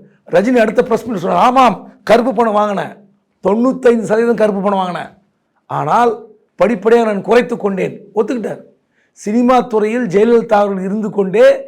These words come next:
இப்படிப்பட்ட கேள்வியை கேட்கக்கூடாதுன்னு பேட்டி கொடுத்தார் ரஜினி. அப்ப என்ன அர்த்தம்? கருப்பு பணம் வாங்கணும்னு ஒத்துக்கிட்டார். அந்த நேர்மை,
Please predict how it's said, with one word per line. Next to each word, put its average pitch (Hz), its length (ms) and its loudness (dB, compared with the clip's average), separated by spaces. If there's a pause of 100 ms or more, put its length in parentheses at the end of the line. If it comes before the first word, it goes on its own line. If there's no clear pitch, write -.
(120)
இப்படிப்பட்ட 196 440 -6
கேள்வியை 226 440 -2
கேட்கக்கூடாதுன்னு 226 560 0
பேட்டி 185 200 2
கொடுத்தார் 175 340 -6
ரஜினி. 160 220 -16 (640)
அப்ப 165 160 -8
என்ன 208 160 -4
அர்த்தம்? 165 380 -10 (800)
கருப்பு 180 260 -4
பணம் 196 160 0
வாங்கணும்னு 190 280 -2
ஒத்துக்கிட்டார். 156 340 -6 (480)
அந்த 175 800 -2
நேர்மை, 185 760 -2